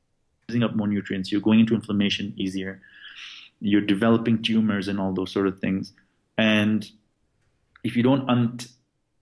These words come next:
untangle these locks, then you'll always rely on supplements and all these things because your body is in that state of compensation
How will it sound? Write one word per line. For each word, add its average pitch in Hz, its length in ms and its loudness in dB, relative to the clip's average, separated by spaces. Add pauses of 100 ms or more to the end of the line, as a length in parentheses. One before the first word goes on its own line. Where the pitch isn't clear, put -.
untangle 101 880 -4 (960)
these 98 240 -4
locks, 143 680 -2
then 120 220 2
you'll 117 220 0
always 143 300 0
rely 117 640 0
on 101 380 -4
supplements 98 720 -8
and 95 260 -6
all 98 180 -2
these 95 180 -6
things 101 260 -4
because 98 380 -2
your 98 80 2
body 104 340 4
is 101 100 4
in 101 120 -4
that 95 140 -4
state 95 240 -4
of 95 100 -6
compensation 92 720 -6